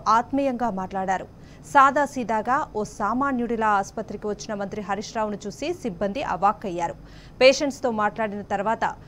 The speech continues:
హరీష్ రావు ఆసుపత్రి అంతా కలియ తిరిగారు. ఆసుపత్రిలో కొన్ని లోపాలను గుర్తించిన ఆయన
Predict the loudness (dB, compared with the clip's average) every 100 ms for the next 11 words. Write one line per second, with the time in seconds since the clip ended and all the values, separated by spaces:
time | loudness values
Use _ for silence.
0 | -12 2 4 4 -2 0 2 2 0 -4
1 | -6 -6 -4 -4 -4 -4 -4 -4 -4 0
2 | 0 0 -4 -20 2 6 6 4 -2 2
3 | 2 4 2 2 0 2 2 0 -2 -6
4 | -6 -10 -4 -2 0 0